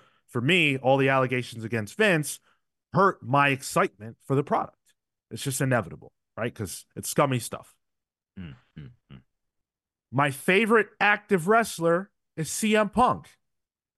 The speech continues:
Speaker 1: For the first time in over a decade, I'm gonna watch C M Punk wrestle, and I'm over the moon. I missed him in A E W. I got tickets to go see a show they did in Jersey, and he was injured,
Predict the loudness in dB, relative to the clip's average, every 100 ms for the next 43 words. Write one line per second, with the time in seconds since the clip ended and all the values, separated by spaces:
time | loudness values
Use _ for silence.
0 | _ _ _ _ _ _ _ _ _ _
1 | _ -4 -2 0 4 4 4 0 2 2
2 | 0 -2 -10 _ _ -10 -8 2 4 6
3 | 4 2 2 0 0 0 0 0 -2 -2
4 | -2 2 4 4 -2 -6 -2 -2 -2 0
5 | 0 0 -2 0 0 -2 -2 -2 -4 _
6 | _ _ _ -8 -6 -4 -6 0 2 4
7 | 2 4 2 2 -2 0 2 2 0 0
8 | 0 0 2 0 0 -2 -4 -6 -4 0
9 | 0 -2 -6 -6 -10 -2 0 0 -2 -6
10 | -2 0 0 0 0 -2 -2 -8 -8 -8
11 | -12 -16 -18 -20 -10 -6 -4 -2 0 2
12 | 2 2 0